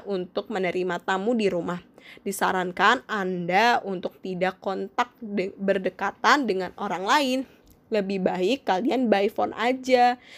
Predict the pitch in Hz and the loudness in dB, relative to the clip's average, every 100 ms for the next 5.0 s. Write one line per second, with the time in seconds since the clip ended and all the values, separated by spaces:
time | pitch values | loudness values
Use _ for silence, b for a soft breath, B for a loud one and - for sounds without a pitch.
0 | B - 196 196 185 196 196 190 196 202 | B 0 2 2 0 -2 -4 -2 0 0
1 | - 190 185 - 185 180 185 220 196 196 | 0 0 -2 -2 -2 -2 -4 -4 -4 -4
2 | 196 190 - 185 - 190 233 - - 208 | -6 -4 -6 -6 0 2 2 0 -4 -2
3 | 226 B B 180 190 190 185 190 190 185 | -6 B B 2 2 2 0 0 0 -2
4 | 180 185 180 190 185 240 277 185 175 202 | -2 -4 -4 -4 -2 0 2 2 2 0